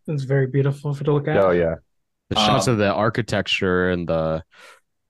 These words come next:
Speaker 3: and like I said, like, their conversations are just, like, it's so alluring, the whole experience, as you said. Um, and l-, shout out to the guy, like, to hold your, the, the opera singer, to hold the,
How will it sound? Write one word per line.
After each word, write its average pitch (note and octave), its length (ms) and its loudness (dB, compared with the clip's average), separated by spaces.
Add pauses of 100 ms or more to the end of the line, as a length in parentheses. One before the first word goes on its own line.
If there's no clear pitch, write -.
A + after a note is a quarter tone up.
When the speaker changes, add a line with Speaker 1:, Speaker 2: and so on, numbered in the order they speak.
(540)
Speaker 3:
and F#2+ 100 -2
like G#2 160 0
I G2 40 -2
said, F#2+ 260 0
like, F#2 120 -2
their F#2 100 -2
conversations F2+ 840 -2
are D#2+ 80 -6
just, D#2+ 260 -10
like, E2+ 140 -4
it's G2+ 140 -4
so D3+ 160 4
alluring, F#2+ 680 0
the F2 120 -2
whole E2+ 600 -2
experience, F2+ 800 -2
as E2 180 -8
you E2 80 -8
said. E2 400 -4 (180)
Um, E2 360 -16 (760)
and A#2+ 220 -2
l-, C3+ 60 -4
shout E3+ 320 2
out F3 140 4
to A2+ 100 -8
the G#2 100 -2
guy, G#2+ 340 0
like, G2+ 180 -2
to A2+ 100 -4
hold D3+ 200 2
your, G#2+ 320 2 (580)
the, G#2 140 0
the F#2 300 0
opera C3 240 2
singer, F#2 380 -2
to - 160 -6
hold C3 220 0
the, A#2 180 0